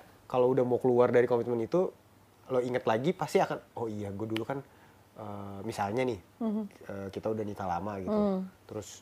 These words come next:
Speaker 1: eh, beribut gede segala macem, terus, "Ah udahlah, ini kayaknya udah nggak bisa nih," gitu. Terus tiba-tiba kita keinget lagi komitmen kita di awal apa, pasti akan membantu kayak, "Oh iya, kayaknya gue salah ngomong gitu deh," gitu.
Speaker 2: Hmm.
Speaker 1: Iya dong.
Speaker 2: Setuju, setuju. Jadi pastikan komitmen itu muncul dan memang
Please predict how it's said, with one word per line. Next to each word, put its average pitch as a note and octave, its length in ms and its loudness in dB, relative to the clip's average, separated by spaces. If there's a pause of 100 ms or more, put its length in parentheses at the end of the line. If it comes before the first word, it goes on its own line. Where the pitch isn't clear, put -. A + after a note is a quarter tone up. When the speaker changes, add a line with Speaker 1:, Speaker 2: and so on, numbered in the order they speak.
(160)
Speaker 1:
eh, F2+ 300 -14
beribut G#2+ 400 -8
gede A2 500 -2
segala G#2+ 320 -4
macem, G#2 240 -6
terus, B2 280 -8 (300)
"Ah E3+ 120 -2
udahlah, C4+ 300 8
ini C#4+ 200 4
kayaknya B3+ 260 2
udah B3+ 140 4
nggak G3 140 2
bisa G3 180 -2
nih," G#3+ 160 -4
gitu. G#2+ 160 -8 (840)
Terus - 160 -6
tiba-tiba B2+ 340 0
kita A#2 280 -8
keinget A2 320 -4
lagi A2 420 -4
komitmen G#2 400 -6
kita G2+ 220 -8
di G#2 100 -4
awal F2+ 280 -2
apa, A2+ 360 -6 (200)
pasti - 240 -10
akan E3+ 200 -4
membantu A#2+ 420 -6
kayak, A2 180 -8
"Oh F#2+ 160 -12
iya, F#2 140 -10
kayaknya F#2+ 220 -12
gue A2 100 -8
salah F2+ 200 -10
ngomong F2 260 -10
gitu D#2+ 140 -14
deh," E2+ 140 -16 (120)
gitu. D#3+ 120 -10
Speaker 2:
Hmm. G#3 540 2
Speaker 1:
Iya F3+ 140 -2
dong. G2+ 120 -8 (220)
Speaker 2:
Setuju, A3+ 380 6
setuju. F3+ 320 0
Jadi E3+ 240 4
pastikan A3 540 4
komitmen F3 480 2
itu G#3+ 380 0 (200)
muncul F#3+ 460 2
dan F#3 140 4
memang G3+ 320 2